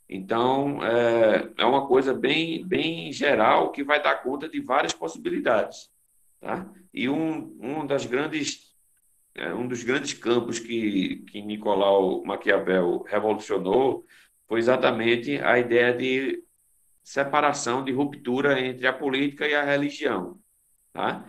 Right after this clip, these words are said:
Que é isso aí, ele, ele entre a, a, o pragmatismo e religião, ele fica com o pragmatismo. Vamos ver o que é pragmatismo.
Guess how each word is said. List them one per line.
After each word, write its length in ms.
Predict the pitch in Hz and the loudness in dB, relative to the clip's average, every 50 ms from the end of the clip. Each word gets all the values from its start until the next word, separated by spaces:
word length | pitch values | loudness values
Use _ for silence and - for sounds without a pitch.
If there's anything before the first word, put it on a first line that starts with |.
| - _ _ | -20 _ _
Que 80 | _ 104 | _ 0
é 80 | 107 110 | 0 0
isso 160 | - - 131 | 0 2 2
aí, 160 | - - 101 | 2 2 2
ele, 400 | 104 107 120 127 120 - 123 123 - - | 2 2 2 0 -2 -4 -6 -10 -14 -6
ele 500 | - 95 117 120 131 127 120 98 80 117 | -2 -2 0 0 0 0 0 0 0 -2
entre 220 | 139 139 143 151 | -4 -4 -2 0
a, 680 | 151 139 135 135 - - 113 123 120 120 117 117 113 104 | 0 2 2 0 0 2 2 4 4 4 2 2 2 0
a, 60 | - | 0
o 120 | - 110 - | -2 -4 -2
pragmatismo 840 | - 123 135 135 135 139 135 127 123 - - 110 107 104 95 101 107 | 2 2 2 2 0 0 0 0 0 -2 -6 -6 -6 -6 -6 -4 -2
e 60 | 120 | -2
religião, 720 | 120 117 117 117 117 104 98 104 104 104 117 135 135 - | 0 0 -2 -2 -4 -8 -8 -6 -4 -4 -4 -4 -2 -2
ele 180 | 117 117 127 123 | -2 -2 -2 -4
fica 300 | - 127 123 120 135 - | -6 -10 -8 -6 -6 -6
com 180 | - 135 131 | -6 -8 -8
o 40 | 127 | -8
pragmatismo. 880 | - 131 131 131 - 139 143 147 143 - 110 98 95 95 90 - - - _ _ _ _ _ _ _ | -4 -4 -2 -2 -2 -4 -6 -6 -6 -8 -8 -8 -8 -8 -10 -12 -18 -20 _ _ _ _ _ _ _
Vamos 280 | - 110 131 151 143 123 | -2 -2 -2 -2 -2 -2
ver 80 | 131 | -2
o 160 | 127 139 135 139 | -2 -2 -4 -8
que 240 | - - 160 147 | -10 -8 -2 0
é 400 | 139 139 139 143 151 165 - - - _ _ _ _ _ | 2 2 2 2 0 -2 -4 -10 -18 _ _ _ _ _
pragmatismo. 880 | - 127 131 135 139 143 147 151 143 - 120 110 98 90 82 - - - | -4 -2 -2 0 0 -2 -2 -4 -4 -4 -8 -8 -8 -8 -8 -12 -16 -18